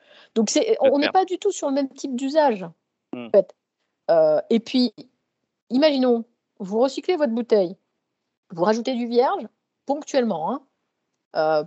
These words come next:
Speaker 1: pour en faire un mat-, quelque chose de plus durable, un produit plus durable. Euh,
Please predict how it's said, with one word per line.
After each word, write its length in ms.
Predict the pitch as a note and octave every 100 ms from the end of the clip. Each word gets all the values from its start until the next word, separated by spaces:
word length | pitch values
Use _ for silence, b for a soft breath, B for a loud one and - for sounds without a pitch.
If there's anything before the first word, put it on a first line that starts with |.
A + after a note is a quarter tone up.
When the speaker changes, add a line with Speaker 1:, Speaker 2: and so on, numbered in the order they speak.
| -
Speaker 1:
pour 380 | C4 D#4 C#4+
en 100 | G3+
faire 220 | G3 C#4+ D4
un 60 |
mat-, 260 | A3 G3 _
quelque 220 | A#3+ A3+
chose 120 | A#3+
de 60 | B3
plus 220 | - D#4
durable, 300 | B3+ F3+ D#3
un 60 | F#3
produit 440 | - _ - A3
plus 200 | A3 -
durable. 360 | F#3 E3 C3+ - _ _ _ _ _ _ _ _
Euh, 480 | C#3 B2+ G2+ - G1+